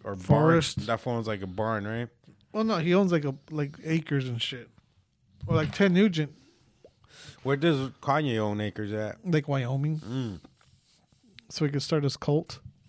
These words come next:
Speaker 1: That's smart, dude.
Speaker 2: Yeah.
Speaker 1: Smart thing to do. We're looking into, we're about to fucking finalize the deal into something like that.
Speaker 2: Yeah.
Speaker 1: That'll be a perfect spot to start the, the Roach Club cult.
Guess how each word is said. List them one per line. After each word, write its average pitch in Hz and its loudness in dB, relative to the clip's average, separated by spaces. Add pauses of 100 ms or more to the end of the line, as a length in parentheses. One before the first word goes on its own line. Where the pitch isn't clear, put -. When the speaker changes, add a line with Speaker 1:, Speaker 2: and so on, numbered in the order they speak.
(520)
Speaker 1:
That's 131 -4
smart, 131 -2
dude. 151 -2 (320)
Speaker 2:
Yeah. 123 -2 (400)
Speaker 1:
Smart 117 -2
thing 117 -6
to 117 -6
do. 123 -2 (140)
We're 110 -4
looking 117 -2
into, 110 -4
we're 113 0
about 127 2
to 107 -2
fucking 113 -4
finalize 113 0
the 107 -6
deal 110 -4
into 107 -8
something 110 -6
like 110 -6
that. 113 -8 (200)
Speaker 2:
Yeah. 120 -4 (1080)
Speaker 1:
That'll 123 0
be 156 4
a 139 6
perfect 151 0
spot 127 -4
to - -12
start 120 -6
the, 107 -4 (1000)
the 117 0
Roach 120 2
Club 110 -2
cult. 113 0